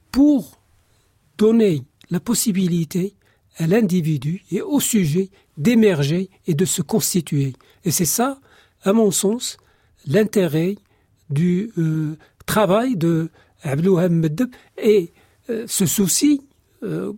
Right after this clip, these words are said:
comme dirait, enfin, pour reprendre un peu, euh, un terme de, de Foucaultien, euh, ce souci, euh,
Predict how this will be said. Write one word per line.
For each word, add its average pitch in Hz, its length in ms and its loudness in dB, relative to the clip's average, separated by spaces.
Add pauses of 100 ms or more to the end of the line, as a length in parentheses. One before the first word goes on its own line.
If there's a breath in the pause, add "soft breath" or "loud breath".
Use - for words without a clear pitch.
comme 156 220 0
dirait, 156 460 0
enfin, 143 280 -4
pour 135 480 -4
reprendre 143 500 -4
un 143 80 0
peu, 156 260 -4 (560 soft breath)
euh, 196 580 -8 (180)
un 147 80 -6
terme 143 720 0 (440 soft breath)
de, 190 60 -6
de 180 540 -4
Foucaultien, 175 680 -2 (440 soft breath)
euh, 170 280 -4
ce 202 480 -2
souci, 240 640 -4 (400 soft breath)
euh, 160 240 -6